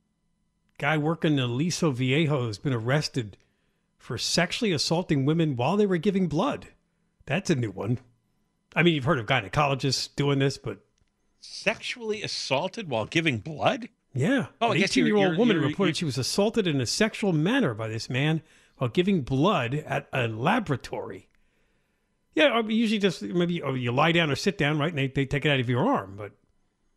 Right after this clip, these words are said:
Speaker 1: what did he do with it? Uh, there's no details. They're looking to see if there's other victims,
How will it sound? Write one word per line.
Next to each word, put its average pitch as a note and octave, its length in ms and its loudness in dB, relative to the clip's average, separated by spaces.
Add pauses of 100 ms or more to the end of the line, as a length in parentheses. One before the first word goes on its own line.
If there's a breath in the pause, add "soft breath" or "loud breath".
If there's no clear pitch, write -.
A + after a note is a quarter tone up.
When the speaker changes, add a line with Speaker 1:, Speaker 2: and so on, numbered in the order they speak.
(680)
Speaker 1:
what C#3 180 -4
did D3 120 0
he C#3 100 0
do D#3 220 4
with A2+ 160 -2
it? G2+ 320 -6
Uh, A2+ 180 2
there's A2 180 -4
no C#3+ 120 2
details. B2 500 -2
They're A#2 80 -4
looking B2+ 300 0
to A2 40 -4
see C3 200 -2
if A2 80 -4
there's A2+ 160 -4
other A#2 200 -2
victims, G2 680 -6